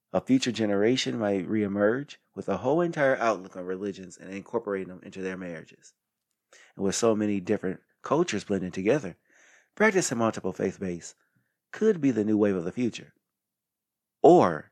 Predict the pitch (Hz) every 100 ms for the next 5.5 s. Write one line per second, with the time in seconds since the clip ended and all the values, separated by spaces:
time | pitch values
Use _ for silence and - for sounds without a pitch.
0 | - 131 117 101 95 98 - 101 - 98
1 | 98 95 95 95 90 92 85 90 - 101
2 | 85 90 101 95 92 87 - 87 85 -
3 | 92 - - 87 82 85 104 98 - -
4 | _ _ _ _ _ _ _ - 160 170
5 | 120 104 98 90 82